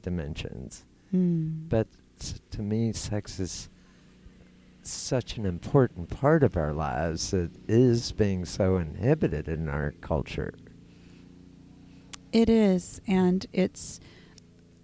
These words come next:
Speaker 2: a
Speaker 1: And,
Speaker 2: force
Speaker 1: and
Speaker 2: of
Speaker 1: at the
Speaker 2: control.
Speaker 1: same time it's being inhibited, it's like we're also constantly being enticed by multimedia.
Speaker 2: Mm-hmm.
Speaker 1: And so it's like, I, I, I get the feeling that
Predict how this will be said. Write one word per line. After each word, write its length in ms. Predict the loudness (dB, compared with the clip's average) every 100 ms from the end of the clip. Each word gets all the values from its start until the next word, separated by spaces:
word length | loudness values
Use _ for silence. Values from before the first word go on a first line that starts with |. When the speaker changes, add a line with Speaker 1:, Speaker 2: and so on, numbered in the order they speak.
| _ _ 0
Speaker 2:
a 100 | 0
Speaker 1:
And, 200 | 2 4
Speaker 2:
force 280 | 6 6 6
Speaker 1:
and 40 |
Speaker 2:
of 60 | 4
Speaker 1:
at 20 | 4
the 60 | 4
Speaker 2:
control. 600 | 4 6 8 8 4 2
Speaker 1:
same 80 | -2
time 400 | 0 0 0 0
it's 260 | -4 -8
being 320 | -2 0 0
inhibited, 920 | -2 -4 0 0 2 -2 -4 -4 -8 -12 _ _ _ _ -10
it's 160 | 0
like 160 | 2 2
we're 160 | 0 0
also 380 | 0 0 -2 -2 -6
constantly 680 | -4 -4 -4 -6 -4 -2 -4
being 560 | -2 -4 -2 -4 -6 -10 -20 _ _
enticed 720 | -4 -4 -2 0 0 -2 -8 -4
by 140 | -4
multimedia. 1200 | -2 0 0 0 0 2 2 0 -2 -4 -8 -12 -14 -6 -2
Speaker 2:
Mm-hmm. 560 | -2 -2 -2 -2 -4 -4
Speaker 1:
And 140 | -6
so 200 | -4 -4
it's 220 | -4 -8
like, 200 | -10 -10 _ -20 _ _ _ _ _ -20
I, 80 | -14 -12
I, 80 | -12 -12
I 40 |
get 220 | -6 -6 -6
the 120 | -6
feeling 520 | -2 0 0 -2 -4
that 200 | -6 -10